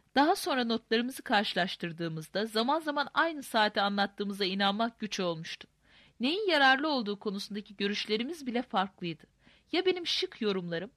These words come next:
onları hiç duymamıştı bile. Onların yerine söylemiş olduğum rastgele, kişisel, destekleyici sözleri anımsıyor ve onlara değer veriyordu.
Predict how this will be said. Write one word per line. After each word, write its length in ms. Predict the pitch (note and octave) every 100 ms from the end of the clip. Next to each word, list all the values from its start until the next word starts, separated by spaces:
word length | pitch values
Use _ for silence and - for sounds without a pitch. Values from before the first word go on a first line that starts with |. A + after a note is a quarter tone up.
| _
onları 280 | C4 D#4+ D#4
hiç 360 | A#3 E4+ - -
duymamıştı 600 | D4+ C#4+ A3 F#3+ - E3
bile. 200 | D#3+ - _ - - -
Onların 400 | D4+ F#4 A4 E4+
yerine 280 | C4 G#3
söylemiş 480 | F3 - C#4 D#4+ -
olduğum 380 | C4+ A#3 A3 G#3+
rastgele, 540 | B3+ C4+ - E3+ C3+
kişisel, 640 | - - A#3 A#3 A3 F3+ D#3+
destekleyici 580 | A3 - C4+ C#4 C4+ F#4
sözleri 420 | D#4+ B3 G#3+ C4+
anımsıyor 580 | A#3 F#3+ F#3 - F3 A3 - -
ve 60 | C4
onlara 400 | D4+ D4+ E4 D4+
değer 340 | B3+ C4+ B3+
veriyordu. 500 | F3+ D#3+ D3+ C3+ -